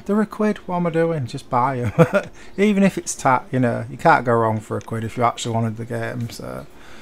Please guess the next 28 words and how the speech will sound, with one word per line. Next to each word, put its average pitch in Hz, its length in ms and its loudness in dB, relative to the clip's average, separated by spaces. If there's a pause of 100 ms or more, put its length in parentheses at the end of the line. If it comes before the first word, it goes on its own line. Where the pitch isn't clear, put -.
(380)
I 127 80 4
mean, 131 160 6
some 147 180 2
of 135 100 2
'em 127 100 6
might 120 180 4
come 123 160 0
out 117 160 -2
thrifty. 120 400 -6
Yeah, 120 160 -2
that 123 120 0
was, 127 160 -2
um, 120 280 2
Call 139 180 2
of 123 60 0
Duty 131 180 -2
Wild 120 320 0
at 123 140 -2
War, 123 340 -6 (640)
and 123 140 2
then 120 80 4
there 120 80 4
was 117 120 -2
Arkham 127 420 4
Asylum, 117 720 0 (300)
Killzone 120 600 0
three, 117 400 -4 (1200)
Skyrim, 120 840 2